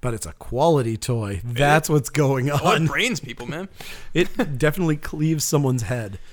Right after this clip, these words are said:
Speaker 1: And so he has murdered these three people, and then he runs for it, gets
Speaker 2: Yeah.
Speaker 1: in his van, and takes off.
Speaker 2: And even the body language of his running away from here, you can tell, like, he's just like, "Oh, shit, I just fucked up. What did I do?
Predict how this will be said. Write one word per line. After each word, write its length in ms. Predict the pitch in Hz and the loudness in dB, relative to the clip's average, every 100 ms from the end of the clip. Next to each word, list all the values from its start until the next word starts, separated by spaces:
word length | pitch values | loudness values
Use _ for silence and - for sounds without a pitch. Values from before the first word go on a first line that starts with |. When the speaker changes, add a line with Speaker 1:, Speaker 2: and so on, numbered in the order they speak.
| - - - - | -18 -20 -20 -8
Speaker 1:
And 200 | 135 139 139 | 0 0 0
so 460 | 151 143 139 135 - _ - | 2 4 4 0 -10 _ -8
he 160 | - 165 | -2 0
has 160 | 170 147 | 2 4
murdered 360 | 165 151 143 | 4 4 0
these 180 | 123 143 | 0 -2
three 220 | - 156 | 0 0
people, 400 | 165 151 117 151 - | 2 -4 -2 -6 -4
and 160 | 117 | -2
then 140 | 120 131 | -2 -2
he 100 | 156 | 2
runs 280 | 220 233 | 2 2
for 260 | - 135 110 | 0 0 0
it, 200 | - 131 | -4 -4
gets 200 | 131 123 | -4 0
Speaker 2:
Yeah. 60 | 135 | 2
Speaker 1:
in 40 | |
his 100 | 123 | 2
van, 260 | 123 147 165 | 0 0 0
and 100 | 135 | 0
takes 240 | 131 123 101 | 0 -2 -6
off. 280 | - - - - - - - - | -10 -14 -18 -20 -20 -20 -20 -16
Speaker 2:
And 220 | - 190 165 | -10 -8 -6
even 220 | 240 302 | -2 -2
the 60 | 269 | -2
body 340 | 156 160 160 | -4 -2 -2
language 340 | 135 123 123 123 | -4 -8 -10 -10
of 80 | |
his 160 | 120 117 | -10 -10
running 260 | 120 131 120 | -8 -8 -8
away 200 | 113 113 | -10 -10
from 220 | - 113 | -10 -14
here, 260 | 110 76 - - | -16 -18 -20 -12
you 80 | 151 | -10
can 140 | 160 170 | -4 -4
tell, 300 | - 151 156 | -2 -4 -4
like, 200 | 113 - | -6 -8
he's 120 | 123 | -10
just 140 | 135 - | -8 -10
like, 120 | 123 | -2
"Oh, 100 | 220 | 0
shit, 220 | - - | 0 0
I 60 | 143 | -2
just 160 | 135 | -4
fucked 200 | - 131 | -8 -10
up. 120 | 123 - | -10 -8
What 60 | |
did 80 | 139 | -6
I 40 | 123 | -6
do? 220 | 104 110 | -10 -12